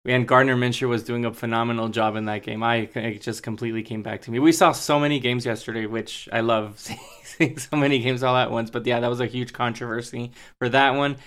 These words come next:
And also for the Los Angeles Rams to be able not to even have the opportunity to win the game because of Pickett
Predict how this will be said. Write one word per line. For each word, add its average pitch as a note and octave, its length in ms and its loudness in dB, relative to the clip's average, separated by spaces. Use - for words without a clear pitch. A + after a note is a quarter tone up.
And B2 160 0
also A#2+ 280 2
for B2 160 -2
the A2 480 2
Los A#2+ 300 2
Angeles A#2 340 -2
Rams A2+ 300 0
to A2+ 80 -12
be A#2 100 0
able A2+ 160 -2
not A#2 220 -2
to B2+ 100 -6
even A#2+ 160 -2
have A2+ 220 -2
the A#2 60 0
opportunity A2+ 560 -6
to A2+ 320 -6
win A#2 260 -4
the A2+ 80 -4
game D3 260 0
because A#2+ 420 -4
of A2 200 -4
Pickett A#2 520 -2